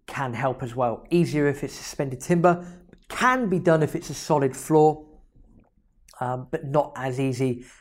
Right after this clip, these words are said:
as it is with suspended timber. So hopefully that helps. That's where we're at at the moment. Uh, this applies again if you're a landlord or if you are a homeowner.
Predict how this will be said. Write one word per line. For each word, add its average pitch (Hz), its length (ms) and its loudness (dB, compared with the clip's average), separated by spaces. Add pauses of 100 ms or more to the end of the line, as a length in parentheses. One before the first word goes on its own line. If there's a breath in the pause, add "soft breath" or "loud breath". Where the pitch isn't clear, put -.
(220 loud breath)
as 135 200 -4
it 123 80 -10
is 127 260 -4
with 123 360 -4
suspended 120 520 -10
timber. 107 360 -10 (420 loud breath)
So - 120 -2
hopefully 175 500 4
that 170 200 -2
helps. 160 400 2 (100)
That's - 260 0
where 165 120 2
we're 147 180 2
at - 180 2
at 156 120 -8
the 139 80 -8
moment. 165 520 4 (300 loud breath)
Uh, 147 60 -8
this 147 240 0
applies 147 460 4
again 143 240 0
if - 160 -6
you're 131 80 -2
a 131 40 -4
landlord 135 600 -2
or 135 380 -2
if 139 420 -10
you 139 160 0
are 135 160 2
a 127 40 -2
homeowner. 151 600 4